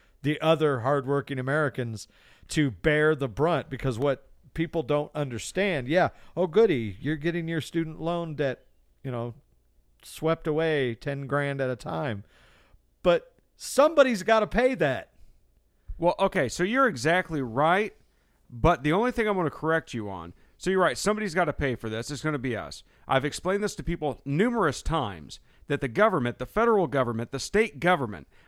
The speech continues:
Speaker 2: I asked them, "Where do, wh-, where does the government get their money from?" And they just look at me. From us. They get, any time the government has to spend money, whether it's the state, federal, local, whatever government,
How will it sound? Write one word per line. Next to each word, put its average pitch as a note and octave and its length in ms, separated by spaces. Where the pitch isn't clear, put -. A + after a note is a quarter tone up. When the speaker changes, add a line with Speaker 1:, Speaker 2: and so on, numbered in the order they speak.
Speaker 2:
I D3+ 120
asked G#3+ 200
them, A#2+ 100
"Where D#3+ 120
do, G3 100
wh-, C3+ 360
where G#3+ 160
does G#3+ 80
the G3 80
government F#3 340
get D3+ 120
their E3 100
money C#3+ 220
from?" F2+ 300
And C3+ 120
they F3 60
just D#3+ 200
look F3+ 180
at G2 180
me. - 180
From G3 200
us. - 460
They D#3 80
get, - 180
any B3+ 300
time A3+ 480
the E3 80
government F#3+ 480
has E3+ 260
to - 120
spend D#3+ 360
money, G#2 400
whether C#3+ 340
it's - 160
the C#3 80
state, F#3 480
federal, E3+ 500
local, D#3+ 400
whatever D#3+ 560
government, A2+ 540